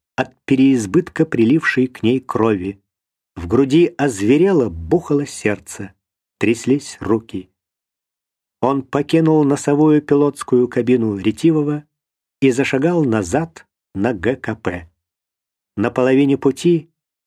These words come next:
когда в его наушниках раздался голос Еланова, Комлев вдруг вспомнил, что так и не отключился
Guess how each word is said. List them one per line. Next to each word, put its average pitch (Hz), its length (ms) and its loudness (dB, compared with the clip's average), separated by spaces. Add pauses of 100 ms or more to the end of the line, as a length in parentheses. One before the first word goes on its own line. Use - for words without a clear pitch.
когда 113 320 -2
в 107 60 -6
его 127 260 4
наушниках 139 600 0
раздался 120 580 -4
голос 120 380 0
Еланова, 107 640 -2 (640)
Комлев 170 600 0 (160)
вдруг 123 300 -2
вспомнил, - 760 -4 (440)
что - 260 -4
так 160 380 -4 (100)
и 147 80 2
не 151 140 2
отключился 160 1000 -2